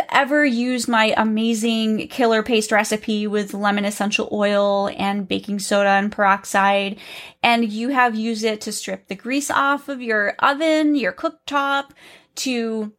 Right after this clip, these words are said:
clean your bathtub or inside of your refrigerator or appliances, you will see how quickly that lemon essential oil will help to dissolve that grease.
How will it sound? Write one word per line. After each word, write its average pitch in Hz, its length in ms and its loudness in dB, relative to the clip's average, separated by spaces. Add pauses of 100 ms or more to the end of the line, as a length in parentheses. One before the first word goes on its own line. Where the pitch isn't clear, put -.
(160)
clean 240 260 -2
your 196 120 -4
bathtub 285 840 0
or 233 160 2
inside 226 640 -2
of 202 140 -8
your 180 160 -8
refrigerator 254 600 2
or 196 180 2
appliances, 240 800 0
you 233 500 0
will 254 160 0
see 240 300 -2
how 233 260 2
quickly 240 520 -2
that 202 220 2
lemon 208 280 -2
essential 214 440 -4
oil 214 240 2
will 190 140 -2
help 226 480 2
to 269 100 0
dissolve 208 400 0
that 196 240 0
grease. - 560 -6